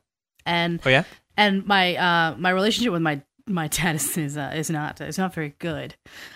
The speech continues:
Speaker 1: Um, <laughs> so I would say that's probably the only, um, like, good memories I have, like, growing up of my dad, 'cause otherwise he, like, wasn't there.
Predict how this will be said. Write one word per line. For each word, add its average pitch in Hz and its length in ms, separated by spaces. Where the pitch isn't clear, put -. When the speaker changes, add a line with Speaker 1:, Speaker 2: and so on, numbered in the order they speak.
Speaker 1:
Um, 165 320
<laughs> 311 160
so - 180
I 226 120
would 254 160
say 202 220
that's 180 300
probably 240 600
the 170 220
only, 175 600
um, 160 480
like, 180 180
good 202 260
memories 180 420
I 151 100
have, 139 440
like, 160 180
growing 147 300
up 135 320
of 156 140
my 151 140
dad, 120 180
'cause 175 100
otherwise 175 320
he, 160 80
like, 127 200
wasn't 147 260
there. 107 260